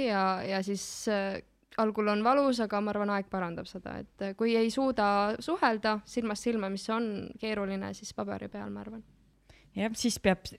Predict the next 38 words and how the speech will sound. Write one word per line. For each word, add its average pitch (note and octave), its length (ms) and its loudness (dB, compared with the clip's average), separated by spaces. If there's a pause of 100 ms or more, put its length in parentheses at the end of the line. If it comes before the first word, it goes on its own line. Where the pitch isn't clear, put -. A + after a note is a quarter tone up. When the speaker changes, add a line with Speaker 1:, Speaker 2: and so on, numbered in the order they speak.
Speaker 2:
see F#3+ 340 2
tagasiside F#3 640 2
andja F3+ 600 4
olema E3 340 2
ise F#3+ 240 0
ka E3 80 -2
väga E3 300 -2 (240)
täpne. D#3+ 400 0 (540)
Speaker 1:
Ja A3+ 180 0
Speaker 2:
Sest B3 160 10
et, G#3+ 160 8
Speaker 1:
teadlik. E3+ 200 -6 (100)
Speaker 2:
jah, G3+ 300 8
sest G3+ 280 4
et F#3 160 0
lõpp - 180 4
on F#3+ 140 6
ikkagi G3+ 260 -2
see, G3+ 360 4
et, - 260 -6
äh, F3 380 0
noh, G#3+ 240 2
vahet D#4 240 6
ei A3+ 40 10
ole, F#3+ 140 8
tegelikult A#3 260 4
sa G#3 80 0
võid G#3 160 2
ka F#3+ 120 2 (360)
sõnadest, F3 640 2
nagu F3 180 2
räägitavat G3 460 2
sõnadest F3+ 340 0
Speaker 1:
Mhm. A3+ 120 0
Speaker 2:
ikkagi F3 200 -4
välja G3+ 260 4
lugeda F3 360 0
selle, C4+ 320 4